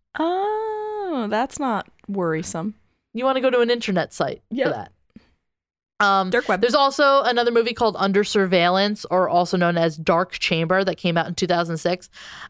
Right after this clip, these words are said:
Speaker 2: Um, and the film was inspired by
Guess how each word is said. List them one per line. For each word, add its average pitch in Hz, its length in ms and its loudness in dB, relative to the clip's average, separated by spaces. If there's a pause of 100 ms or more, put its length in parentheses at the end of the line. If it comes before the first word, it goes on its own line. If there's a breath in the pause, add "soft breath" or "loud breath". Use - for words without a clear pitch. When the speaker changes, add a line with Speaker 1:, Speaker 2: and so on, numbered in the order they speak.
(100)
Speaker 2:
Um, 202 400 4
and 202 220 2
the 196 40 0
film 254 260 2
was 214 240 2
inspired 196 840 0
by 175 580 2